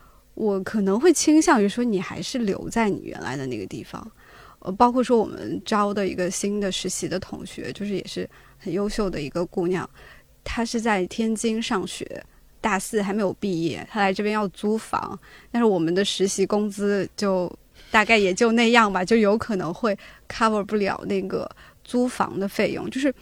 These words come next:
我如果真的是觉得以我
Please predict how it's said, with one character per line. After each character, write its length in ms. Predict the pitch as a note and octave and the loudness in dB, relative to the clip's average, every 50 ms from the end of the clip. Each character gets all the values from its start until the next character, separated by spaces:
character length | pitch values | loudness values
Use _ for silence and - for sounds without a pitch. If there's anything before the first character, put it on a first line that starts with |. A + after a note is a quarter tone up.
| - - - - - - | -14 -20 -20 -20 -12 -2
我 240 | - A3+ A3 G#3 G3 | 2 4 4 4 4
如 180 | G3 G#3 A#3 | 2 2 2
果 160 | B3 A#3+ G#3+ G3 | 4 4 2 2
真 320 | - - A#3 A3+ A#3+ A#3+ | 2 0 2 2 2 2
的 160 | A#3 A3 G3+ | 2 0 0
是 280 | G3+ - - G#3+ G3+ F#3 | 0 -2 -4 -4 -6 -4
觉 180 | - G3 F#3+ | -4 -4 -4
得 180 | F#3 F#3+ G3+ F#3+ A3 - _ _ - | -2 -2 -4 -4 -6 -10 _ _ -8
以 220 | - G#3 G#3+ A3 | -4 -2 0 2
我 480 | A3+ A3+ A3 G3+ G3+ G3 F#3 F#3 - | 2 2 2 2 2 0 0 -4 -6